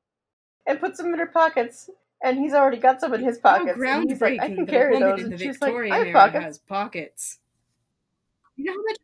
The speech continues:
Speaker 2: fabric was in those fucking dresses? You could have so many
Speaker 1: <laughs>
Speaker 2: pockets. Like, dude.
Speaker 1: Right? But I think he, like,
Speaker 2: They're,
Speaker 1: didn't
Speaker 2: they're
Speaker 1: want
Speaker 2: just rocks.
Speaker 1: them to get
Speaker 2: Just
Speaker 1: heavy,
Speaker 2: rocks,
Speaker 1: and she
Speaker 2: bro.
Speaker 1: was like, I'm good.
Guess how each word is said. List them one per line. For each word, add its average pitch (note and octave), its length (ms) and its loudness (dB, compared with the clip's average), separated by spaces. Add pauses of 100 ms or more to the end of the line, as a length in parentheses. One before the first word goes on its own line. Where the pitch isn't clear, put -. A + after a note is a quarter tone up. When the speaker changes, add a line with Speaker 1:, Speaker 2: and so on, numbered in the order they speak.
(120)
Speaker 2:
fabric D#4+ 420 -6
was D4 140 -6
in D4 120 -6
those C#4+ 220 -6
fucking C#4 360 -10
dresses? B3+ 560 -12
You C4+ 140 -8
could E4+ 120 -6
have E4 180 -8
so C4+ 480 -4
many C4+ 280 -6
Speaker 1:
<laughs> - 0 -
Speaker 2:
pockets. A#3+ 760 -14 (1120)
Like, B3+ 640 -10
dude. F3 580 -8 (1900)
Speaker 1:
Right? C4 360 -4 (1600)
But B3+ 100 -2
I C4+ 60 -2
think D#4 260 -8
he, - 100 -18
like, C4+ 180 0
Speaker 2:
They're, B3+ 100 -8
Speaker 1:
didn't A#3+ 120 -6
Speaker 2:
they're G3 120 -10
Speaker 1:
want A3+ 140 2
Speaker 2:
just - 120 -12
rocks. D#3+ 440 -14 (140)
Speaker 1:
them B3 160 -2
to G#3+ 80 -4
get F#3 160 -8
Speaker 2:
Just - 100 -20
Speaker 1:
heavy, D4 300 -2
Speaker 2:
rocks, D#4 180 -4
Speaker 1:
and A#3+ 80 -10
she - 60 -10
Speaker 2:
bro. A#3 120 -6
Speaker 1:
was A3+ 140 -8
like, A3+ 260 -4 (260)
I'm G3+ 80 -2
good. G3+ 280 -4